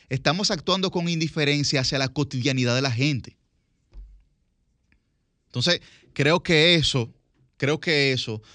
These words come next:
no se debe de responder, eh, con ira, sino con sensatez.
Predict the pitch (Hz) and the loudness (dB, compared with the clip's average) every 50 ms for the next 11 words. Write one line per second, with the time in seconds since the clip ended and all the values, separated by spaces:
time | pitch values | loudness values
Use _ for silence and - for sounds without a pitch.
0 | - _ - 120 131 - 165 147 151 151 151 151 147 143 147 139 139 131 - 135 | -20 _ -6 -4 -2 0 0 0 2 2 2 2 2 0 0 -2 -4 -4 -4 -4
1 | 127 120 117 123 127 120 110 101 104 107 - _ _ _ _ _ _ _ _ _ | -2 -2 0 0 0 0 0 -2 -4 -8 -14 _ _ _ _ _ _ _ _ _
2 | _ _ _ _ - 123 127 123 123 120 120 117 113 - 131 135 135 143 151 156 | _ _ _ _ -4 0 0 2 2 2 2 0 0 -2 -2 0 0 0 0 0
3 | 131 117 107 110 - _ _ _ _ _ _ _ _ _ _ _ _ _ _ _ | 0 -2 -2 -4 -8 _ _ _ _ _ _ _ _ _ _ _ _ _ _ _
4 | _ _ _ _ _ _ _ _ _ _ _ _ _ _ _ _ _ _ - - | _ _ _ _ _ _ _ _ _ _ _ _ _ _ _ _ _ _ -8 -4
5 | 135 131 135 127 - 151 139 127 - 135 131 123 - 135 120 - 135 120 98 92 | -2 -2 -2 -2 -2 -4 -2 -2 -2 -2 -2 -2 -4 -4 -4 -4 -4 -4 -4 -6
6 | - - | -8 -12